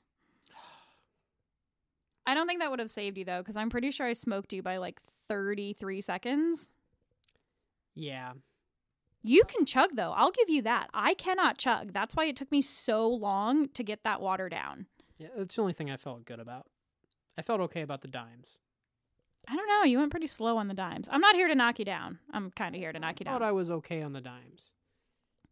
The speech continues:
Speaker 1: Okay.
Speaker 2: I was also less of a trash talker than you, 'cause I'm, I'm a nicer person.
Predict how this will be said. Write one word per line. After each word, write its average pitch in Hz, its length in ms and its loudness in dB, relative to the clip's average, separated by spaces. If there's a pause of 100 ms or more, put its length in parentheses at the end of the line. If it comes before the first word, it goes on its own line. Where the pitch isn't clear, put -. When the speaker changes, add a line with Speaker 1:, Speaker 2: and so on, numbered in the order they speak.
(340)
Speaker 1:
Okay. 480 320 -2 (580)
Speaker 2:
I 170 100 -8
was 208 140 -4
also 175 520 -4 (440)
less 160 320 -6
of 147 60 -10
a - 20 -8
trash 135 360 -10
talker - 300 -18
than 127 160 -20
you, 156 200 -20 (580)
'cause 147 100 -14
I'm, 139 240 -12 (180)
I'm 135 420 -14
a 165 40 -16
nicer 139 400 -18
person. - 460 -20